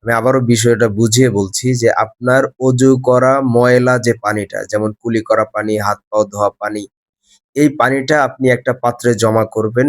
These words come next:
জমা করে ওই ময়লা অজুর পানি দিয়ে বাচ্চাকে নিয়মিত গোসল করাইতে থাকেন। যদি বেশি আক্রান্ত হয় তাহলে এটা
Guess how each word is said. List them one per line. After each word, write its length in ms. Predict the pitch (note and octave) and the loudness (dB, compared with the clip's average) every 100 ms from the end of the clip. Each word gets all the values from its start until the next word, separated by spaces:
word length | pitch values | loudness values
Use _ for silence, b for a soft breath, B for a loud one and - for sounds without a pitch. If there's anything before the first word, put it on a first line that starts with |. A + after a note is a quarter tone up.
| C3 | 0
জমা 300 | A#2+ A2+ A2+ | 0 0 -2
করে 280 | G#2+ A#2 C3 F#3 _ _ _ _ _ _ _ _ _ _ _ _ _ _ | 0 0 0 -2 _ _ _ _ _ _ _ _ _ _ _ _ _ _
ওই 180 | B2+ B2 G#2+ - _ _ _ _ | 2 4 4 0 _ _ _ _
ময়লা 440 | A2 A2+ A2+ A#2+ C#3 - | -2 2 2 2 0 2
অজুর 440 | B2+ B2+ C3 B2+ | 2 4 2 2
পানি 240 | B2+ A2+ A2 | 0 0 0
দিয়ে 220 | G#2 A#2+ | 2 2
বাচ্চাকে 520 | A2 G#2+ - C3 C3 | 2 -2 -6 -2 0
নিয়মিত 460 | A#2 B2+ C#3 C3+ B2+ | 2 4 4 2 2
গোসল 300 | A2+ G#2+ A#2 | 0 0 0
করাইতে 360 | G#2+ A2 G#2 G2 | 0 0 -2 -6
থাকেন। 300 | G2 - - _ _ _ _ _ _ _ - | -12 -16 -20 _ _ _ _ _ _ _ -4
যদি 180 | A#2+ B2+ | -2 0
বেশি 300 | A#2+ A#2+ B2+ | 0 0 -2
আক্রান্ত 400 | B2 C3+ C3 C3 | 0 0 0 0
হয় 240 | C3 C3+ | 2 2
তাহলে 300 | B2+ A2+ A2 | 0 0 0
এটা 300 | G#2+ A2+ G#2+ | 0 0 -2